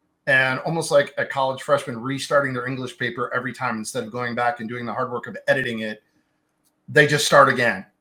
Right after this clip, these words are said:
And you're starting to see that train gather momentum. And what we get is if we pull back from that, okay,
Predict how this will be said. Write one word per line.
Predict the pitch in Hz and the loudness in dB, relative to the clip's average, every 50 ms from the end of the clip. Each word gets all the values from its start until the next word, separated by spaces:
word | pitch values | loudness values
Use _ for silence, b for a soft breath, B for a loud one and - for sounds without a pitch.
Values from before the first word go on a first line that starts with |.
| _ _ _ - | _ _ _ -2
And | - 131 127 123 120 120 120 120 | 2 4 4 4 2 0 -4 -4
you're | 127 131 127 | -6 -6 -4
starting | - - 151 147 139 131 | 2 2 2 2 2 -4
to | 117 | -6
see | - - 156 139 | -6 -4 -4 -2
that | 123 123 113 117 - | 0 0 -2 -2 -4
train | - - 156 151 143 135 127 113 113 104 | -6 -4 -2 0 0 0 -2 -4 -6 -2
gather | 113 123 120 117 120 120 117 113 | 2 4 4 4 4 2 0 -2
momentum. | 117 113 110 117 117 117 113 - - 98 98 127 - _ _ _ _ _ _ _ _ _ _ _ _ _ _ _ - | -2 -2 -2 -2 -4 -4 -6 -8 -10 -12 -14 -16 -20 _ _ _ _ _ _ _ _ _ _ _ _ _ _ _ -2
And | 147 139 143 | 0 2 4
what | 147 143 143 - - _ _ _ - 135 127 | 4 2 2 0 -10 _ _ _ -16 -10 -8
we | 131 135 120 113 107 - | -8 -8 -8 -10 -6 0
get | 190 233 226 220 139 127 120 117 - - | 2 2 4 4 0 0 0 -2 -4 -6
is | 139 - 135 | -10 -10 -10
if | 123 139 | -10 -10
we | 127 | -12
pull | - - - 151 123 117 101 | -10 -8 -6 -6 -6 -6 -2
back | 95 143 175 196 220 214 - - | 2 4 4 4 4 2 -2 -8
from | - - 123 120 117 113 110 110 110 110 107 _ _ _ _ _ _ _ _ _ _ _ _ _ _ _ - | -8 -6 -4 -4 -4 -4 -4 -4 -6 -6 -8 _ _ _ _ _ _ _ _ _ _ _ _ _ _ _ -12
that, | 131 131 135 127 127 127 123 123 - - - _ _ - | -4 0 2 4 4 4 2 0 0 -6 -16 _ _ 0
okay, | 151 175 - 233 202 156 139 127 123 120 120 - | 2 6 6 8 8 8 8 6 4 0 -2 -6